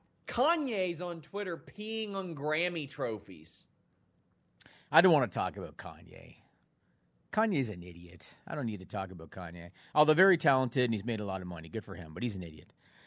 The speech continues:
Speaker 2: So, uh, let's talk about A E W.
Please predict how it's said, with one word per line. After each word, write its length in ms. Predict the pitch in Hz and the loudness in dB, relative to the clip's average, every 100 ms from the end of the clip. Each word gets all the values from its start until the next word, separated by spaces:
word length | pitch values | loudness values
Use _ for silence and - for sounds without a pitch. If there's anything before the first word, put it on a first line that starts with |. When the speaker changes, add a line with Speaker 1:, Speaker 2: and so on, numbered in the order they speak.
| _ | _
Speaker 2:
So, 380 | - 151 143 147 | 0 4 6 6
uh, 320 | 139 135 127 123 _ _ _ - - _ | 6 4 2 -2 _ _ _ -20 -20 _
let's 140 | - - | 2 6
talk 160 | 175 | 6
about 200 | 170 160 | 8 6
A 60 | 151 | 6
E 200 | 147 135 | 4 2
W. 420 | 139 139 127 104 | 2 2 2 -2